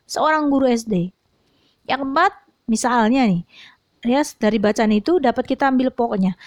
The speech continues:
Ahmad Tohari mengantongi ijazah S M A Negeri Dua Purwokerto. Nah, itu,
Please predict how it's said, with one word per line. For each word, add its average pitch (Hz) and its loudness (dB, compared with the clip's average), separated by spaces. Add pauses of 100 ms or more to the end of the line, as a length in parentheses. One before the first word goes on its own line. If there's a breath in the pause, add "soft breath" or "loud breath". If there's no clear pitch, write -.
(140 loud breath)
Ahmad 349 -2
Tohari 311 2
mengantongi 277 0
ijazah 226 0
S 254 -6
M 240 -2
A 262 -2
Negeri 240 0
Dua 220 -2
Purwokerto. 208 -4 (400)
Nah, - -8
itu, 185 -4